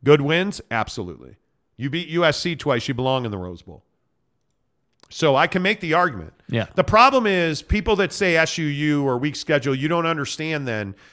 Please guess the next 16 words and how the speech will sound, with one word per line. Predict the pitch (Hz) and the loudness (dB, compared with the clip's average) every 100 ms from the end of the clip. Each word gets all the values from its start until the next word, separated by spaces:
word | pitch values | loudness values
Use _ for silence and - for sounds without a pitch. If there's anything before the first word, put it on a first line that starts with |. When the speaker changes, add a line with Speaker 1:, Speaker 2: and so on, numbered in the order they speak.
| _ | _
Speaker 1:
that | 135 131 | -6 -2
winning | 151 196 185 170 160 | 0 2 0 -2 -4
on | 143 143 | -2 0
a | 135 | -2
Thursday | - 175 175 - 160 | 0 0 2 0 0
night | 151 151 135 - - | 2 2 0 -4 -2
in | 139 135 120 | 0 0 -2
Pullman, | - 160 160 143 | -2 0 0 0
Washington | 135 139 170 147 165 | 2 0 -2 -2 -2
without | 143 120 143 | 0 2 2
your | 123 | 2
starting | - 147 139 127 | -2 2 2 0
quarterback | - 135 139 131 165 | -2 0 2 2 2
is | 110 | -2
Speaker 2:
<laughs> | 107 | -4
Speaker 1:
impressive. | - 101 175 117 | -2 -2 -2 -6